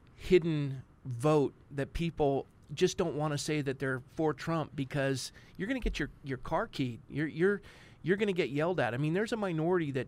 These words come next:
will shame you and ridicule you, and yet some people are like, "I don't care."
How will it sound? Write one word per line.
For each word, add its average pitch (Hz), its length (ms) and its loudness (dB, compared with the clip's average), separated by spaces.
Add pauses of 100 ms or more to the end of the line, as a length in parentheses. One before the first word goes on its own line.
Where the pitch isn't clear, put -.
will 139 160 2
shame 185 420 0
you 190 340 0
and 127 160 -4
ridicule 165 460 0
you, 156 320 0 (520)
and 175 120 2
yet 180 180 0
some 254 220 -6
people 214 260 0
are 151 120 4
like, 139 200 2 (180)
"I 170 360 -6
don't 294 140 -8
care." 311 360 -4